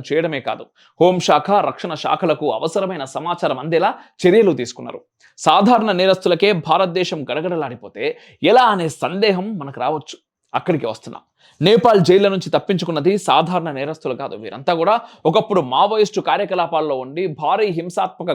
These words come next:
ఘటనల్లో నేరారోపణలు ఎదుర్కొన్నవారు. మరికొంతమంది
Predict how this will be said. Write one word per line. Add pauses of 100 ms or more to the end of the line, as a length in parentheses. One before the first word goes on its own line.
(100)
ఘటనల్లో (300)
నేరారోపణలు
ఎదుర్కొన్నవారు. (340)
మరికొంతమంది